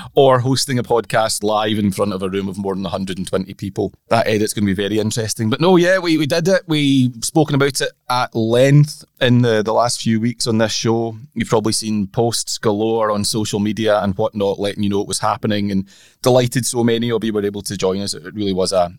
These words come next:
a very, very fun evening. As we speak,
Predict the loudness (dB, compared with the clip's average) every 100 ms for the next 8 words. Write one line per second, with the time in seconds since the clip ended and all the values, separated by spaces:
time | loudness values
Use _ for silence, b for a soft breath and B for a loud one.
0 | -10 -6 0 0 0 -4 -4 -2 -2 -6
1 | _ -2 -2 -2 -6 -8 -4 -4 -4 b
2 | b b b b _ _ -2 2 2 0
3 | -4 -6 -8 -2 0 0 0 -2 -4 -2
4 | 0 0 -4